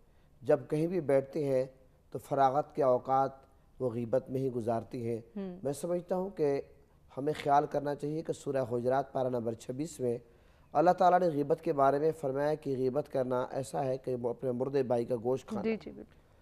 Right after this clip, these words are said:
Speaker 1: तो अब हम में से कौन ये पसंद करता है कि अपने मुर्दे भाई का गोश्त खाए?
Speaker 2: हरगिज़
Speaker 1: हम तो ये
Speaker 2: नहीं।
Speaker 1: कहते हैं कि हमारा मुर्दा भाई कब्र में सुकून में हो,
Speaker 2: बेशक।
Speaker 1: इत्मीनान में हो, कब्र में कोई पाँव भी ना रखे, तकलीफ भी ना हो।
Speaker 2: जी।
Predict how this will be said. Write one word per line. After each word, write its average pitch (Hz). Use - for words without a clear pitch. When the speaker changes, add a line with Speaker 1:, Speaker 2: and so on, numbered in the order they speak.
Speaker 1:
तो -
अब 214
हम 180
में 220
से 214
कौन 311
ये 208
पसंद 170
करता 160
है 156
कि 151
अपने 147
मुर्दे 135
भाई 127
का 123
गोश्त 117
खाए? 120
Speaker 2:
हरगिज़ 220
Speaker 1:
हम -
तो 233
ये 180
Speaker 2:
नहीं। 185
Speaker 1:
कहते 196
हैं 208
कि 202
हमारा 185
मुर्दा 175
भाई 156
कब्र 175
में 175
सुकून 214
में 180
हो, 147
Speaker 2:
बेशक। 220
Speaker 1:
इत्मीनान 202
में 190
हो, 175
कब्र 175
में 185
कोई 185
पाँव 202
भी 226
ना 208
रखे, 170
तकलीफ 202
भी 214
ना 196
हो। 165
Speaker 2:
जी। 202